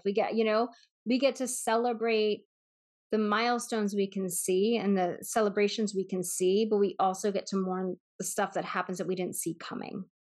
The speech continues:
And we can hold those, both, both of those dualities without it meaning anything about what we're capable of or where we're going. Um, <sighs> another thing is just really embrace the concept of co-creation.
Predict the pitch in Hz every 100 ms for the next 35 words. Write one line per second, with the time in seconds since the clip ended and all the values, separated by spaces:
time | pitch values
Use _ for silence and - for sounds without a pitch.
0 | _ _ _ _ _ _ 202 214 208 196
1 | - 226 233 269 214 214 202 - - 214
2 | 214 - 240 233 247 233 214 196 175 190
3 | 233 214 185 196 - 190 185 180 196 208
4 | 214 202 185 175 175 170 - - - _
5 | _ _ - 185 202 196 208 - 196 196
6 | 175 180 180 170 180 170 165 160 170 160
7 | 165 - - 185 _ _ _ - _ _
8 | - 208 190 185 185 - _ _ _ _
9 | - - 233 240 262 269 247 240 220 -
10 | - _ _ _ - 294 427 508 427 214
11 | 202 208 226 226 - - 208 226 - 196
12 | 185 180 - 185 180 - 185 147 160 -
13 | - - -